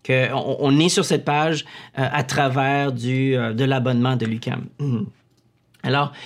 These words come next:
euh, il se peut que, euh, certains, certains articles scientifiques, euh, soient pas, euh, disponibles sous forme P D F, euh, sur le, sur le web.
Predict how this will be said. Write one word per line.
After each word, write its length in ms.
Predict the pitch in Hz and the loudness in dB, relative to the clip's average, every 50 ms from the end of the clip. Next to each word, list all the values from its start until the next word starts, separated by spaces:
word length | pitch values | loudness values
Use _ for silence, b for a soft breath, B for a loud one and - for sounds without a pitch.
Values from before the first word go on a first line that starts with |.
| B B B - | B B B -2
euh, 320 | 143 139 135 135 135 127 131 - | 0 0 2 2 0 0 0 0
il 140 | 185 170 139 | 0 0 0
se 140 | - - 180 | 2 2 0
peut 320 | 135 - 185 196 226 220 | 2 4 4 4 4 4
que, 100 | 220 - | 2 2
euh, 1080 | 165 151 151 151 151 147 147 143 139 139 127 113 107 123 120 120 117 117 113 117 117 117 | 2 4 4 4 4 4 4 2 2 2 2 0 0 0 0 0 -2 -2 -2 -2 -2 -2
certains, 580 | - - 151 131 - - 170 165 165 160 156 147 135 127 131 127 | -2 -2 -2 -2 0 0 0 2 2 2 2 0 0 0 -2 -4
certains 500 | - - - 143 135 135 - 160 165 160 | -6 -6 -4 -4 -4 -2 -2 -2 0 0
articles 320 | 151 139 135 - - 160 151 | 0 -2 -2 -2 -4 -4 -2
scientifiques, 520 | - 160 139 127 131 - - 175 175 175 B B B B B B B _ 139 | -2 -2 -2 -2 -4 -4 -4 -4 -4 -4 B B B B B B B _ 0
euh, 400 | 135 131 131 127 123 123 123 120 | 0 2 2 2 2 0 0 0
soient 340 | 117 - 147 131 127 - | 0 0 -2 -2 -2 -2
pas, 280 | - 156 160 170 170 - | -2 0 0 0 0 -2
euh, 140 | - 139 127 | -2 -2 -2
disponibles 580 | 131 131 - - - 143 139 143 143 135 127 131 - | -2 -2 -6 -2 0 2 2 2 2 0 -2 -6 -8
sous 180 | - - - | -8 -8 -6
forme 280 | 127 - 139 135 139 127 131 | -2 0 0 0 0 0 0
P 100 | 151 123 | 0 0
D 260 | 123 123 120 127 127 | 2 2 2 2 0
F, 220 | 127 - - - - | -2 -4 -10 -12 -6
euh, 100 | 131 120 | -6 -6
sur 240 | 113 - - 120 113 | -4 -4 -4 -4 -4
le, 400 | 113 117 113 110 110 107 107 107 | -2 -2 -2 -4 -4 -6 -8 -8
sur 180 | 110 - - 117 | -8 -6 -4 -2
le 100 | 123 123 | -2 0
web. 280 | 120 123 143 190 247 | 0 0 0 0 -2